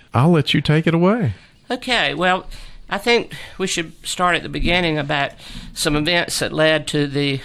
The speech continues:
Speaker 2: appointment of the doctoral task force. And we always have to keep in mind, since the formation of our American Association of Nurse Anesthetists in June of nineteen thirty-one.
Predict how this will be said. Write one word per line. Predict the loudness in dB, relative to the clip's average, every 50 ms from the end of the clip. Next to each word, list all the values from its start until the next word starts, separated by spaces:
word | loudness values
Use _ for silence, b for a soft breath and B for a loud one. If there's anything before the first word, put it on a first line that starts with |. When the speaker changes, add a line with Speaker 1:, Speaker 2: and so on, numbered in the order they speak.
| -8
Speaker 2:
appointment | -10 -10 -6 -4 -2 0 0 0 0 0 -2 -2 0
of | -2 -2 -4 -4 -4
the | -6 -4 -4 -6 -8 -8 -4
doctoral | -4 -4 -4 -4 -8 -10 -12
task | -8 -6 -6 -4 -4 -4 -6 -6
force. | -6 -6 -6 -6 -6 -8 B B B B B B B B B B B -2
And | 0 2 2 2 0 0 -2
we | 0 2
always | 2 4 2 2 0
have | 0 -2 -4 -4
to | -4
keep | -4 -4 -4 -2 -4
in | -4 -4
mind, | -2 -2 0 0 0 0 -2 -4 -6 -8 B B B B B B B _
since | -8 -2 0 0 0 2 0 -2
the | -2 -2
formation | -2 0 0 0 2 2 4 2 2 2 0 -2 -2 -2 -2 -4 -4 -4
of | -2 -2 -2 -4 -4 -4
our | -4 -2 -2 -2 -2 -2 -4 -8 -12 -18 -20 -16 _ -6
American | -4 -2 -2 0 -2 -2 -2 -4
Association | -4 -4 -2 -2 -2 -2 0 -2 -2 -2 -2 -4 -4 -6
of | -4
Nurse | -2 -2 -2 -2 -2 -2
Anesthetists | -2 -2 -2 -2 -4 -6 -6 -6 -6 -6 -8
in | -8 -8
June | -6 -4 -4 -2 -2 -2 -4
of | -4 -4
nineteen | -4 -4 -4 -6 -8 -6 -6 -6 -6
thirty-one. | -6 -6 -6 -6 -6 -6 -8 -8 -6 -4 -2 0 0 0 0 -2 -4